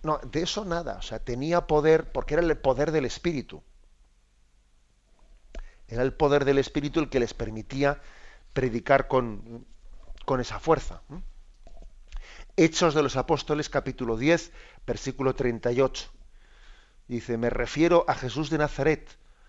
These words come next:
ungido por Dios con la fuerza del Espíritu Santo, que pasó haciendo el bien y curando a todos los oprimidos", ¿no? Con el poder del Espíritu Santo.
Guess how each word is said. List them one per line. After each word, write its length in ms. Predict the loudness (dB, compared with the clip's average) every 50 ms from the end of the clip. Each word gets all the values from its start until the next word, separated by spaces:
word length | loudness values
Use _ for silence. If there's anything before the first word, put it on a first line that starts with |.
| _ -20 _ -4 -2
ungido 500 | -2 -2 -2 -2 -4 2 2 2 2 4
por 180 | 2 0 2
Dios 260 | 4 4 4 4 4
con 200 | 2 2 2 4
la 100 | 4 4
fuerza 560 | 2 0 -2 0 0 0 0 -2 0 0 0 2
del 140 | 2 0
Espíritu 520 | -2 -4 -6 -6 -4 -4 -4 -4 -6 -8 -10
Santo, 520 | -8 -6 -6 -6 -6 -10 -14 -14 -16 -16 -16 -20 -20 _ -20 -20 -20 _ -20 _ _ _ _ _ _ -20 -20 _ -20 -20 -12 -8
que 120 | -6 -4
pasó 320 | -2 -2 -2 0 2 2 2
haciendo 380 | 2 2 0 -2 0 2 0
el 100 | 0 2
bien 220 | 2 2 2 2 0
y 60 | -4
curando 440 | -4 -2 0 0 0 0 2 0 0
a 60 | 0
todos 200 | 0 -2 0 0
los 160 | -2 -2 -4
oprimidos", 540 | -6 -6 -6 -6 -6 -6 -6 -6 -8 -8 -10
¿no? 120 | -12 -14 -14 -18 -20 -20 -20 -20 -20 -20 -12
Con 200 | -8 -6 -2 0
el 100 | 0 -2
poder 460 | -2 0 0 2 2 4 2 2 2 2
del 120 | 2 2
Espíritu 440 | 2 0 -4 -6 -6 -6 -6 -8 -10
Santo. 340 | -10 -10 -12 -14 -16 -18